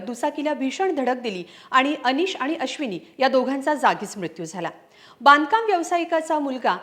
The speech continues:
या प्रकरणी पोलिसांच्या ताब्यात होता, पण आरोपी मुलगा अल्पवयीन असल्यानं त्याच्यावर काय कारवाई होणार हे अजून स्पष्ट नाही. पण याबाबत मोटर वाहन कायद्यात शिक्षेची काय तरतूद आहे, अल्पवयीन मुलांना गाडी देणं किती धोकादायक आहे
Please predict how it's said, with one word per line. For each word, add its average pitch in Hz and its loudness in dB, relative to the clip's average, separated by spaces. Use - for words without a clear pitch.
या 247 6
प्रकरणी 226 -2
पोलिसांच्या 226 -4
ताब्यात 170 2
होता, 175 -6
पण 208 2
आरोपी 220 0
मुलगा 262 2
अल्पवयीन 311 2
असल्यानं 285 -2
त्याच्यावर 359 4
काय 370 4
कारवाई 247 4
होणार 233 -2
हे 330 4
अजून 240 2
स्पष्ट 214 -4
नाही. 180 -6
पण 247 2
याबाबत 240 4
मोटर 233 2
वाहन 320 2
कायद्यात 247 4
शिक्षेची 285 -4
काय 349 6
तरतूद 196 0
आहे, 175 -4
अल्पवयीन 415 6
मुलांना 359 2
गाडी 269 2
देणं 262 -2
किती 381 0
धोकादायक 254 0
आहे 185 -4